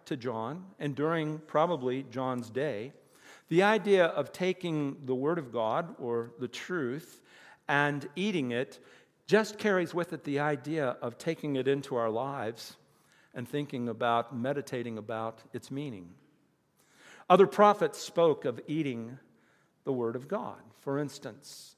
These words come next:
Jeremiah said this, "Your words were found and I ate them, and your words became to me a joy and the delight of my heart, for I am called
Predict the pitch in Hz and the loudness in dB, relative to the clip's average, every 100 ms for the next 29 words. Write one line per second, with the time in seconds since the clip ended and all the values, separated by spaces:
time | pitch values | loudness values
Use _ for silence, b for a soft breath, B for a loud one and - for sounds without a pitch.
0 | _ 127 165 156 147 165 143 98 92 - | _ 0 2 4 2 2 0 -4 -8 -20
1 | - 156 123 147 139 - - - - B | -6 -4 -2 0 -2 -4 -10 -12 -14 B
2 | B B - 208 196 208 233 214 175 190 | B B 10 12 12 12 12 12 10 4
3 | - 226 226 196 165 165 170 170 175 196 | 8 10 12 10 8 6 6 6 6 6
4 | 196 175 139 117 104 139 156 143 147 139 | 4 0 0 0 -6 -10 -4 0 2 4
5 | 165 160 131 151 180 160 - 151 160 143 | 4 4 0 0 2 0 0 -2 0 0
6 | 113 147 170 196 196 B B B 127 143 | 0 -2 0 0 -2 B B B -2 -2
7 | 120 139 135 147 165 139 151 139 - 135 | 0 2 6 6 4 0 -2 -2 0 2
8 | 143 160 - 143 151 156 135 - 160 175 | 2 0 -2 2 2 0 -4 -6 -2 2
9 | 147 131 131 | 2 0 -4